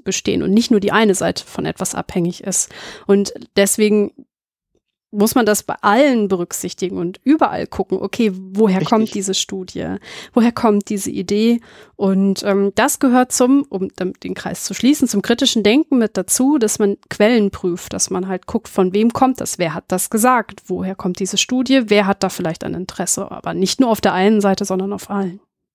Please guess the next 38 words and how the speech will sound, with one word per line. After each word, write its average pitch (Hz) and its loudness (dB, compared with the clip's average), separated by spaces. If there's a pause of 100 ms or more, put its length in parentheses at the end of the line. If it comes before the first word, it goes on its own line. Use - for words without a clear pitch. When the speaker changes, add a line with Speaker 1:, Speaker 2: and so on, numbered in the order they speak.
(600)
Speaker 2:
Genau, 127 -2 (240)
aber 131 -2
und 156 2
auch - 0
nicht 156 -2
nur, 156 2
weil 143 2
jemand 143 0
ein 135 -8
Interesse 135 0
daran 143 2
hat, 139 0
das 139 -2
vielleicht 135 0
persönlich 135 -2
ist, 135 -6
ist 135 -4
es - -6
deswegen 131 0
grundsätzlich 127 -2
falsch. 135 0 (560)
Und 139 -2
in 139 2
der 131 2
Wissenschaft 170 0
ist 147 -4
eben 143 2
dieser 131 0
Prozess 147 0
Speaker 1:
Oh 196 2
ja, 170 0
Speaker 2:
und, - -10
Speaker 1:
guter 185 -2
Speaker 2:
und - 4
Speaker 1:
Punkt. 185 2
Speaker 2:
das 160 4
ist 165 0
ja, - -2